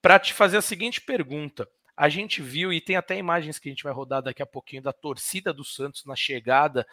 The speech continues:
da equipe à Vila, e a gente viu, claro, uma torcida do Santos muito magoada pelo que aconteceu no último final de semana, né, diante dessa goleada sofrida contra o Inter, mas uma torcida que não abandonou o time,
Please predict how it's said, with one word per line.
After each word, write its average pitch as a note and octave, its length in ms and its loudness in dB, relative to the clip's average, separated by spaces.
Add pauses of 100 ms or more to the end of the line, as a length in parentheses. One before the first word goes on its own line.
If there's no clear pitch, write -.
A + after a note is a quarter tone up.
(220)
da C3 120 -2
equipe C3 440 -6
à A2+ 80 -2
Vila, B2+ 400 -2 (380)
e F3 100 6
a F3 80 12
gente G#3 260 -2
viu, F#3 180 -4
claro, E3+ 360 8
uma B2+ 100 -4
torcida D3 380 -10
do - 60 -20
Santos - 220 -16
muito C#3+ 220 -16
magoada C#3 480 6
pelo B2+ 220 -8
que C3 100 -4
aconteceu B2+ 680 -4 (320)
no C3 120 -10
último C3 280 -10
final B2 320 -10
de - 120 -10
semana, B2 500 0
né, B2+ 280 0 (120)
diante A#2+ 300 -8
dessa A2+ 240 -10
goleada A#2 360 -2
sofrida A2+ 400 -16
contra - 300 -20
o - 20 -14
Inter, D3 240 -6 (380)
mas D3+ 180 6
uma E3+ 140 2
torcida F3+ 500 2
que F3 520 0
não G3 320 6
abandonou F#3+ 580 6
o D#3 40 0
time, F3 520 -2